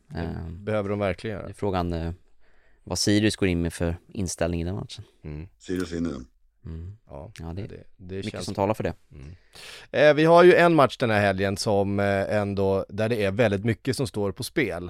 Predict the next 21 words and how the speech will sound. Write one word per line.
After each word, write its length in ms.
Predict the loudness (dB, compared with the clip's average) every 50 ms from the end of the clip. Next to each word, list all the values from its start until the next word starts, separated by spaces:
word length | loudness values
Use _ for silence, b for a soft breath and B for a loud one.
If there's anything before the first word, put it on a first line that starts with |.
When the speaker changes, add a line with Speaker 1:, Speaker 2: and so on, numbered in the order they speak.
| -14 -16 _ _
Speaker 1:
Eh, 580 | -10 -8 -8 -6 -6 -4 -4 -4 -2 -2 -4 -2
och 60 | -4
jag 80 | -2
tänkte 220 | -2 -2 -2 -2 -2
vi, 140 | -4 -4 -4
vi 320 | -6 -6 -6 -6 -8 -10 -6
avslutar 640 | -4 -4 -4 -4 -2 -2 -2 -2 0 0 0 0 0
den 260 | 0 0 0 2 2
här, 360 | 4 4 6 6 4 4 0 -4 _
eh, 120 | -10 -10
sändningen 360 | -6 -4 -6 -4 -4 -6 -6
med 60 | -6
att 60 | -6 -6
titta 220 | -8 -6 -4 -4
lite 200 | -4 -2 -4 -4
framåt 360 | -4 -4 -4 -4 -6 -8 -6
då, 180 | -6 -6 -6 -6
mot, 380 | -6 -8 -8 -8 -10 _ _
eh, 80 | -8 -8
eh, 480 | -8 -8 -12 _ _ -16 -14 -14 -12 -14 -16 -18 _
gais 600 | -14 -4 0 2 4 4 4 2 0 -2 -6 -10